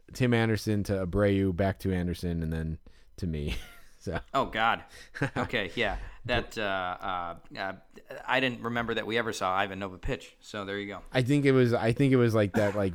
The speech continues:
Speaker 1: <laughs> rare. It was either Ivan Nova or Irvin Santana. I know we, we saw, like,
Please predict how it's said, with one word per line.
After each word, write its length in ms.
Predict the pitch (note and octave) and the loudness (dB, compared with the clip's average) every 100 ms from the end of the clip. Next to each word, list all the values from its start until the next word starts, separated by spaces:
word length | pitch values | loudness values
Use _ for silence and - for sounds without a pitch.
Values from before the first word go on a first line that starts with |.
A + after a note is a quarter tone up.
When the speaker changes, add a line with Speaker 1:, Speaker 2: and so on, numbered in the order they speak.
| F#2+ | -4
Speaker 1:
<laughs> 100 | G#2 | -2
rare. 540 | G2+ G2+ G2 F#2+ G2 A2+ | 2 4 6 4 4 2
It 120 | D#3+ | 6
was 180 | D#3+ D#3 | 8 10
either 420 | E3 E3+ B2+ - | 10 10 6 6
Ivan 260 | B2+ B2+ | 4 6
Nova 200 | B2 B2 | 6 6
or 240 | A#2 G2+ G#2 | 6 6 4
Irvin 200 | G2+ G2 | 4 0
Santana. 500 | G#2 F2 G2 F2+ D#2+ | -2 -2 -2 -2 -2
I 140 | D#2 | 0
know 100 | A#2 | 4
we, 140 | C#3+ D#3 | 6 6
we 240 | D#3 E3 | 6 4
saw, 240 | C3 F3+ D3+ | 2 2 4
like, 340 | A#2 F2 | 4 2